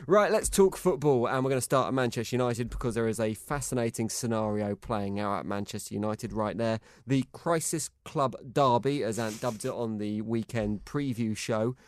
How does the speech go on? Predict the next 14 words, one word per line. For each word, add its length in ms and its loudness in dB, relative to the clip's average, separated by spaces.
was 160 0
this 180 -2
weekend, 460 2
the 40 0
final 280 0
game 240 2
of 60 -2
the 60 -10
Premier 320 -2
League 220 -2
weekend. 540 -2
It 100 -6
was 180 -6
Newcastle 720 -4